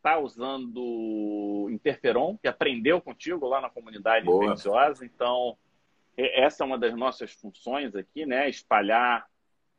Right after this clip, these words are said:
Speaker 1: propagar, disseminar, não doenças, mas a boa medicina, esse é um ponto importante. E fica uma sugestão pra, pro teu retorno, parvovírus B dezenove. Eu quero pegar o gancho de Matosito, que
Speaker 2: Boa.
Speaker 1: teve a,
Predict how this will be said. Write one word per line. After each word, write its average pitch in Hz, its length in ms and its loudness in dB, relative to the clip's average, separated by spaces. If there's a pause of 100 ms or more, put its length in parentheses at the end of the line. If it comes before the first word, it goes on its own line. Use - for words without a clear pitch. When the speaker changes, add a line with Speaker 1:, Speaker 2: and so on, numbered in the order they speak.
(120)
Speaker 1:
propagar, 113 840 0
disseminar, 120 920 -2 (240)
não 170 220 0
doenças, 117 500 -2 (240)
mas 120 180 -6
a 113 80 0
boa 110 200 0
medicina, 110 580 -10
esse 101 180 -12
é 98 40 -6
um 101 60 -12
ponto 101 360 -8
importante. 139 640 -4 (380)
E 214 100 4
fica 302 220 4
uma 277 120 8
sugestão 254 480 4
pra, 220 220 2 (160)
pro 226 140 -6
teu 320 240 -2
retorno, 143 640 2
parvovírus 202 640 4
B 196 180 2
dezenove. 127 640 0
Eu 104 60 -6
quero 165 320 0
pegar 131 600 4
o 117 60 -8
gancho 139 580 -2
de 110 100 -16
Matosito, 160 760 -8 (480)
que - 100 -12
Speaker 2:
Boa. 202 140 6
Speaker 1:
teve 165 200 8
a, 127 320 6